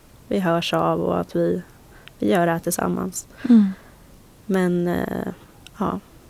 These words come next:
Speaker 1: nu är vi här igen.
Speaker 2: Och när du fick den här responsen från andra som är i liknande situation, vad, så om du kan, så kan du sammanfatta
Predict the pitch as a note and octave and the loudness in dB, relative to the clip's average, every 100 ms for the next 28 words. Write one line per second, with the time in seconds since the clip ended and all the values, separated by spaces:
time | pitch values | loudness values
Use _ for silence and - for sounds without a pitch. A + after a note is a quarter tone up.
0 | - - - - A3+ G3+ G3+ F3+ G3 G3+ | -20 -20 -20 -10 -4 -2 -2 -4 -4 -6
1 | F#3+ - - - - - - B3+ B3 C4 | -8 -10 -20 -20 -20 -10 4 10 12 12
2 | B3 A#3 B3+ A#3+ - A3 A3 G#3 A3 G#3+ | 10 8 6 6 8 8 8 6 4 4
3 | G3+ G#3 G3+ G#3 A3+ A#3 B3 A3+ G#3+ G#3 | 6 4 6 6 8 8 8 6 6 6
4 | G3+ G3+ - G#3 G3+ G#3 G3+ G#3+ C4 A3+ | 4 2 4 4 4 2 2 4 6 6
5 | A3 A#3+ - - - - - - A3+ A#3 | 6 4 2 -16 -18 -20 -16 0 6 8
6 | A3 A3 - - - A3+ A3 A3 A3 A3 | 8 6 2 0 4 8 10 8 6 6
7 | A3 - - - - - A3 A3 A#3+ A#3 | 6 2 -4 -4 0 6 6 6 6 8
8 | A#3 A#3+ A#3 C4+ - - - A3 G3 | 10 10 8 4 0 -10 2 4 6